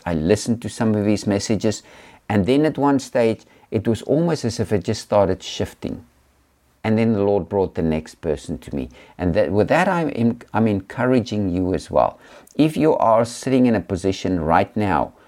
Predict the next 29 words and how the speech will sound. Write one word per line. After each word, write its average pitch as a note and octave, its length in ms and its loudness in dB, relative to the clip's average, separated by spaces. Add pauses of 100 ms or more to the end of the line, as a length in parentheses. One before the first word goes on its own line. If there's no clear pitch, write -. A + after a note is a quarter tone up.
where G2+ 180 2
you F2+ 120 4
don't F#2 360 2
know F#2+ 140 2
which F2+ 320 0
direction, E2+ 540 0
you E2 100 2
don't G#2 400 0
know B2 80 4
whether F#2+ 240 2
you're E2 140 2
doing A2 400 2
the G#2+ 100 0
right G2+ 320 2
thing A#2 140 2
or E2+ 100 0
whether D#2 180 0
you D2+ 300 -2
don't, D2 240 0 (420)
just - 200 -2
sit D#3+ 240 -6
back. - 340 -2 (580)
Just C3 240 0
ask B2 360 2
the B2+ 100 -2
Lord G#2 320 0
now. C#2 520 -4 (600)
Say, D#2+ 180 0
"Lord, A2 440 2